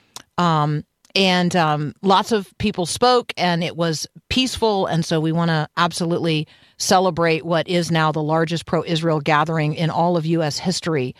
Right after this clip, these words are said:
Um, even as we continue to pray for precious people on all sides of every conflict around the globe, particular attention being paid,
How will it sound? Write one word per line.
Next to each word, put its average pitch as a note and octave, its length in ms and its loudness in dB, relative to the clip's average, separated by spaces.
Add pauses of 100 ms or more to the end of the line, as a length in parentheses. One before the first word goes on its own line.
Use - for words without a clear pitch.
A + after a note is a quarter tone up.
(420)
Um, C#3+ 360 -2
even G#3 260 2
as C#4 120 0
we B3 100 -2
continue A#3+ 560 2
to D#3 240 -2
pray F3 320 0
for E3+ 260 0
precious G3 480 -4
people F#3 340 -4
on D3+ 180 -2
all F3 240 0
sides D3+ 540 -2
of D#3+ 220 -4
every G3+ 300 0
conflict D#3 540 0
around D#3 280 -2
the D#3+ 60 -2
globe, C#3+ 380 -2 (300)
particular E3 500 2
attention D3+ 480 0
being D3 240 0
paid, C#3 320 -2